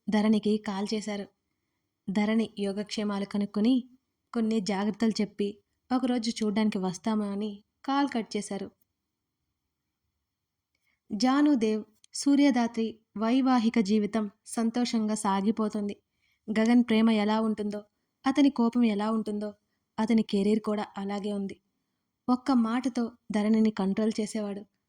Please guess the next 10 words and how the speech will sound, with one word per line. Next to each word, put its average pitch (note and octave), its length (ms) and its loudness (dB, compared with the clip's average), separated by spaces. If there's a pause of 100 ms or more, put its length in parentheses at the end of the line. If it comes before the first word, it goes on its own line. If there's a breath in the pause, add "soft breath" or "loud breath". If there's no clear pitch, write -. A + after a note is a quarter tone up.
(160)
బుద్ధిగా G#3+ 440 2
తిని A#3+ 400 2 (300)
టాబ్లెట్ B3 420 2
వేసుకుంటూ G#3+ 560 0 (360)
జాగ్రత్తగా G3+ 640 -4
ఉంది G3 320 0
ధరణి. G3+ 340 0 (840)
మరో D#4+ 220 6
మూడు C#4+ 260 8
రోజుల్లో A#3 520 2